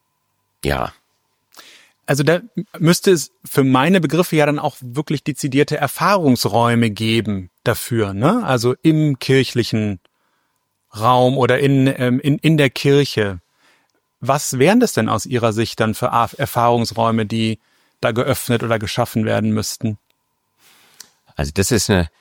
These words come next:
Speaker 1: sehr gute und sehr logische Frage, die sich aus dem Vorangehenden tatsächlich ergibt. Also zum Beispiel, das hat auch Doktor Böhme, von dem ich vorhin sprach, der die Mystikgesellschaft, zu der ich heute gehöre oder,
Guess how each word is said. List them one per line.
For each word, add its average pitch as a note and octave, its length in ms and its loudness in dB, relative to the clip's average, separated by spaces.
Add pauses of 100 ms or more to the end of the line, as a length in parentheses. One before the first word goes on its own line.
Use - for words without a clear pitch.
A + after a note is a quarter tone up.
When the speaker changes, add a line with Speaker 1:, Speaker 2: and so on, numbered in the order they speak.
(160)
Speaker 1:
sehr G2 340 0
gute D#3+ 320 2
und G#2 100 2
sehr A#2 220 2
logische G2+ 1040 2 (220)
Frage, C#2+ 520 -4
die G2+ 180 -6
sich - 240 -6
aus G#2+ 120 -2
dem G2+ 180 0
Vorangehenden B2+ 1120 2
tatsächlich - 680 -4
ergibt. A#2+ 520 -4 (400)
Also F#2 340 0
zum D3 360 2
Beispiel, D#3 760 0 (260)
das - 200 -4
hat - 180 -4
auch A#2+ 360 -2 (360)
Doktor G#2 300 0
Böhme, C#3+ 560 4 (120)
von B2+ 160 -4
dem A#2+ 180 0
ich B2+ 120 -2
vorhin A#2 280 2
sprach, G#2 460 -2
der A2+ 160 0
die G2+ 120 0
Mystikgesellschaft, C#3+ 1000 -2
zu - 240 -12
der G2+ 260 -8
ich - 120 -4
heute F#2+ 220 -2
gehöre A2+ 340 4
oder, E2+ 280 0